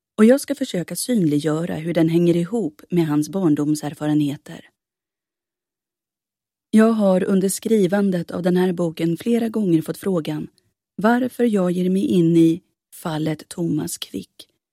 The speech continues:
ett så komplicerat och kontroversiellt ämne. Jag tror att svaret på den frågan har sitt ursprung i min vilja att berätta om de svåra förhållanden som många av mina patienter levt under.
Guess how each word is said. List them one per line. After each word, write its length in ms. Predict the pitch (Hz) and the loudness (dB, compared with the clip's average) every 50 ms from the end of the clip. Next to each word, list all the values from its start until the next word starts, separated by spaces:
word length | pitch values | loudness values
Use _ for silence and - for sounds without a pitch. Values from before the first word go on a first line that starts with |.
| _ _ _ _ _ _ _ _ _ - | _ _ _ _ _ _ _ _ _ -4
ett 180 | 185 175 - - | -4 -4 -4 -6
så 280 | - - 175 165 160 156 | -10 -6 -4 -4 -4 -4
komplicerat 1000 | - - 170 160 151 - 165 151 - - 135 143 170 196 190 175 156 - - | 2 2 4 4 4 0 -4 -8 -6 -6 -6 -4 -4 -4 -6 -6 -10 -8 -8
och 120 | 160 156 - | -8 -8 -2
kontroversiellt 920 | - 180 170 - - 170 170 170 165 - - 160 147 160 208 226 240 - - | -2 -2 0 0 -4 -4 -4 -4 -6 -6 -6 -6 -6 -4 -6 -10 -12 -14 -10
ämne. 380 | 240 208 185 - - - 196 190 _ _ _ _ _ _ _ _ _ _ _ _ _ _ _ _ _ _ _ _ _ _ _ _ _ _ _ _ _ | -6 -6 -6 -6 -6 -10 -14 -18 _ _ _ _ _ _ _ _ _ _ _ _ _ _ _ _ _ _ _ _ _ _ _ _ _ _ _ _ _
Jag 160 | 226 233 233 | 0 0 0
tror 300 | - - 277 277 269 254 | 0 0 2 2 2 2
att 120 | 220 208 - | -2 -2 -4
svaret 400 | - - 254 240 214 180 - - | -2 -2 -2 0 0 -4 -4 -4
på 80 | 170 | -4
den 200 | 165 160 156 160 | -2 0 0 -2
frågan 540 | - - 190 170 151 151 165 156 156 160 165 | 0 0 0 0 0 0 0 0 0 0 0
har 200 | 160 170 160 160 | 0 0 0 0
sitt 200 | 165 - 170 - - | -2 -6 -10 -6 -4
ursprung 760 | 226 208 175 160 - - - - 202 202 190 175 175 170 156 - _ | -4 -2 -2 -4 -8 -10 -10 -6 -4 -2 0 0 -2 -2 -4 -8 _
i 100 | - 196 | 0 2
min 180 | 196 196 196 196 | 4 4 4 4
vilja 360 | - 247 233 208 202 254 247 | 4 2 2 2 0 -2 -4
att 100 | 185 - | -4 -4
berätta 340 | - 208 190 165 151 - - | -4 -4 -4 -4 -6 -8 -6
om 100 | 160 170 | -6 -6
de 100 | 160 170 | -4 -6
svåra 360 | - - 202 202 190 165 160 | -6 -6 -4 -4 -2 -2 -4
förhållanden 840 | - - 190 185 185 220 240 240 208 180 160 156 - - - - - _ _ _ _ _ | -4 -6 -8 -4 -2 -2 0 0 0 0 0 -2 -4 -6 -14 -16 -20 _ _ _ _ _
som 400 | - - - 170 160 160 165 165 - | -8 0 2 4 4 4 2 0 0
många 260 | - 202 202 196 226 285 | 0 2 2 4 6 6
av 40 | |
mina 220 | 285 240 190 165 165 | 6 6 6 2 -2
patienter 520 | - 175 170 - 180 170 156 160 - 180 | -4 -8 -10 -6 -4 -4 -4 -2 -4 -6
levt 400 | 180 180 196 240 247 - - - | -6 -4 -2 -2 -4 -4 -6 -10
under. 380 | - - - - 57 - - | -12 -12 -10 -10 -12 -16 -16